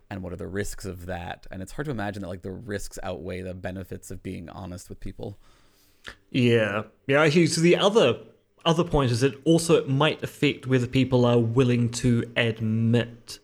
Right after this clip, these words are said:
Speaker 2: that they believe in particular conspiracy
Speaker 1: Mm.
Speaker 2: theories. So one of the things which often gets kind of overlooked in the literature is that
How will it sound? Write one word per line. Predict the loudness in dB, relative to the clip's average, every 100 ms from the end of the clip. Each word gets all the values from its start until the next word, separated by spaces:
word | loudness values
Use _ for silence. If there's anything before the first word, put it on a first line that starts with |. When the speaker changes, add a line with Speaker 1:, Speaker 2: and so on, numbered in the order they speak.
| -4
Speaker 2:
that | -2
they | 2 0
believe | 2 0 0 -4 -8 -12 -16 _
in | -2 -2 -4
particular | -6 -4 -4 -4 -6 -6
conspiracy | -6 -6 -4 -6 -6 -6
Speaker 1:
Mm. |
Speaker 2:
theories. | -6 -6 -6 -10 -14 -20 -20 0
So | 4
one | 4 4 2
of |
the | 2
things | -2 -2
which | -6 -4
often | -2 0 -2
gets | -2 -6 -4
kind | -2 0
of | 0 2
overlooked | 2 2 0 0 -2 -4
in | -2
the | -2
literature | -4 -6 -8 -6 -8 -8 -12 -20 _ _ _ _ 0
is | 2 2 2
that | 2 2 -2